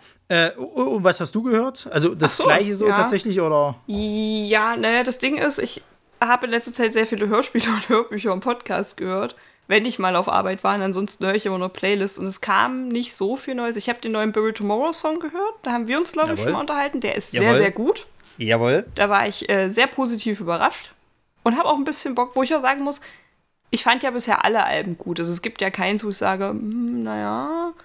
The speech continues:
Speaker 2: ich war jetzt so ein bisschen skeptisch, weil neuer Sänger, musst du ja gucken, aber die haben mir ja zum Force auch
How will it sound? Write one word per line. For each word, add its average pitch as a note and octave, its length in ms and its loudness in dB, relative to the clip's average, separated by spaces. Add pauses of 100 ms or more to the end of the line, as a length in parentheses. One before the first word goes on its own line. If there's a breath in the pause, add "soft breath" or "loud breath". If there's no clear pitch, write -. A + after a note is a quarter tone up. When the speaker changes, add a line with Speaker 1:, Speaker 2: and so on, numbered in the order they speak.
(340 soft breath)
Speaker 2:
ich - 40 -10
war F3+ 100 2
jetzt G#3 140 2
so A#3+ 60 0
ein A#3 40 0
bisschen G#3+ 240 -2
skeptisch, - 500 -4
weil G#3 480 0 (220)
neuer F#3+ 220 2
Sänger, G#3+ 260 -2
musst A3 240 -6
du G3 60 0
ja - 20 -2
gucken, B3+ 280 -2
aber G3+ 180 4
die G3+ 100 2
haben A3 140 2
mir A3+ 60 -2
ja G#3 100 -2
zum G#3 160 -4
Force A3+ 320 0
auch - 400 -2